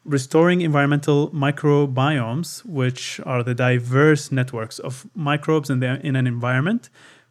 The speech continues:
could have an impact on our immune system. So through landscape design and restoration, we can actually help restore microbial relationships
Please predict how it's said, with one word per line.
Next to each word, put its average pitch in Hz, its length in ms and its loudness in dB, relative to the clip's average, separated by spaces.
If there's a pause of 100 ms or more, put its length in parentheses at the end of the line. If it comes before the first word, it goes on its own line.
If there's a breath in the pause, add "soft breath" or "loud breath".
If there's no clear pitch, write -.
(120)
could 196 320 0
have 156 200 2
an 160 80 0
impact 135 680 -4 (1400)
on 160 140 0
our 147 240 4
immune 147 320 0
system. - 440 -8 (1400)
So 156 240 4
through 185 480 6
landscape 156 720 2
design 139 460 2
and 127 80 2
restoration, 135 720 2
we 135 100 0
can 135 160 -4
actually 175 380 0
help 131 280 4
restore 131 400 0
microbial 156 800 2
relationships 135 920 -2